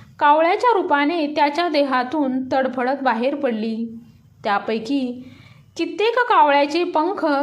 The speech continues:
जळून गेले होते, तर कित्येक कावळे बाहेर पडता पडता भस्मसात झाले होते. ते दृश्य राजा आश्चर्याने पाहत होता.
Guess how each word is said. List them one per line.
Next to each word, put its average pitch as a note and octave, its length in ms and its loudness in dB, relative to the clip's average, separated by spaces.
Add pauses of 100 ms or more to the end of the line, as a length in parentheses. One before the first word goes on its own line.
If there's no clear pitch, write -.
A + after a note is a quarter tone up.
(160)
जळून D4+ 300 2
गेले D4+ 420 0
होते, C4+ 720 -4 (100)
तर D4+ 100 -2 (100)
कित्येक D4 400 -6
कावळे B3 480 0
बाहेर A#3+ 540 -2
पडता A3 320 -2
पडता A3+ 500 -4
भस्मसात A3+ 640 -6 (100)
झाले G#3 240 -6
होते. G#3 580 -8 (460)
ते G#3 120 -4
दृश्य G#3+ 520 -4 (440)
राजा B3+ 340 2
आश्चर्याने E4+ 840 0
पाहत D4+ 400 -2
होता. C4 440 -2